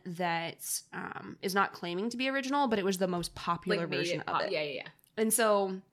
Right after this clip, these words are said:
Speaker 1: most people would say that, like, Halloween is the trope codifier, not the trope maker, because clearly there were other,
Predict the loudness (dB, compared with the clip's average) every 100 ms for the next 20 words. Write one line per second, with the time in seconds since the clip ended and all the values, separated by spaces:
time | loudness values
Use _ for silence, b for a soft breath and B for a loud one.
0 | _ _ _ _ 0 4 4 0 0 4
1 | 4 4 4 4 4 2 2 2 4 4
2 | 2 2 2 0 -4 b b b b _
3 | 4 4 2 2 0 0 -2 -2 2 4
4 | 4 4 2 -2 -2 -4 -4 -2 -4 2
5 | 4 6 4 4 4 4 2 0 _ -6
6 | 0 2 4 6 6 6 4 4 2 -2